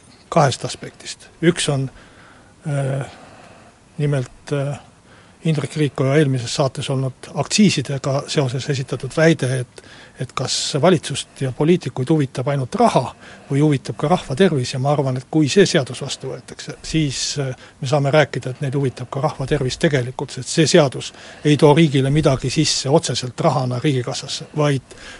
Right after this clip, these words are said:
pigem viib seda, või noh, pi-, pigem vähendab seda sisse tulevat otsest raha hulka. Aga tuleb kasuna tagasi muidugi rahva tervise arvelt ja, ja väiksemate ravikulude arvelt. Ja teine huvitav aspekt on see, et, et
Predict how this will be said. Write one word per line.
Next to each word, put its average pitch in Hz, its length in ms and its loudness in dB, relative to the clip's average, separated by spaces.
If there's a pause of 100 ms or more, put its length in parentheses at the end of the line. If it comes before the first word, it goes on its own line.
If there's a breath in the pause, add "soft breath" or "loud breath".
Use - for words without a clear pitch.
(180 loud breath)
pigem 139 280 6
viib 139 200 2
seda, 135 380 -2 (160)
või 156 100 6
noh, 156 160 4
pi-, - 200 -8
pigem 147 300 4
vähendab 135 380 4
seda 135 260 -4
sisse - 300 0
tulevat 131 320 -2
otsest 143 320 -4
raha 143 220 2
hulka. 139 300 -4 (360 loud breath)
Aga 147 240 4
tuleb 151 240 10
kasuna 139 360 4
tagasi 131 360 0
muidugi 135 400 -2
rahva 135 260 -4
tervise 143 380 2
arvelt 127 480 -4
ja, 135 140 -4 (120)
ja 135 120 0 (200)
väiksemate 143 460 -2
ravikulude 151 800 0
arvelt. 135 380 -8 (500 loud breath)
Ja 139 60 -6
teine 214 340 8
huvitav 156 320 4
aspekt 143 480 -4
on 135 80 -6
see, 160 220 4
et, - 160 -14 (580 loud breath)
et 139 160 -4